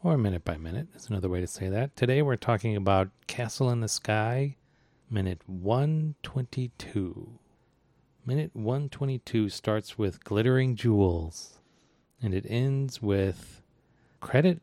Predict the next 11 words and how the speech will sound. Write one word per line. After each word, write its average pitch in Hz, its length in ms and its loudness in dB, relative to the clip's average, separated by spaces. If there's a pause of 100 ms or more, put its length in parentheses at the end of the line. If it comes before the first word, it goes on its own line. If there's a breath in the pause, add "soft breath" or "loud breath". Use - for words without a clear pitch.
for 104 340 -2
the 92 240 0
lyrics 131 720 4
of 107 220 -2
the 127 140 4
theme 185 320 4
song. 95 380 -6 (720)
So - 160 -12
this 98 260 -10
is 98 160 -4
the 98 420 0